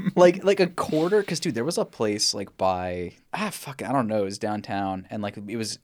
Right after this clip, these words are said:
Speaker 2: I think it was, I don't remember what it's called. And if I say what it's called, it's probably just gonna get me fucking geolocated. But it doesn't matter. The point is just that,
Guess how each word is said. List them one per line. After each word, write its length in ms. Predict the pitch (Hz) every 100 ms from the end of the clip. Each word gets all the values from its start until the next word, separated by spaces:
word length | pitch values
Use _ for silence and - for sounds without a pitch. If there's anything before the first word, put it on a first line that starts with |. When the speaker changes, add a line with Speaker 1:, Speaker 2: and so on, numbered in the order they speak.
| -
Speaker 2:
I 40 |
think 180 | - 147
it 40 |
was, 240 | 381 196 - _ _ _ _ _ _ _ _ _ _ -
I 60 |
don't 80 | 107
remember 160 | 95 90
what 60 | 92
it's 80 |
called. 240 | - 92 95
And 100 | 120
if 100 | 131
I 80 | 156
say 200 | 165 160
what 100 | 156
it's 80 | 156
called, 220 | 165 156
it's 120 | -
probably 440 | - 113 101 98
just 220 | 107 104 -
gonna 140 | 98
get 180 | 98 95
me 100 | 98
fucking 360 | - 101 98
geolocated. 680 | 101 98 98 98 98 92 92
But 140 | 113 131
it 80 |
doesn't 200 | 175 139
matter. 200 | 104 98 113
The 60 |
point 260 | 135 180 170
is 140 | 127
just 240 | - 117 -
that, 240 | 110 107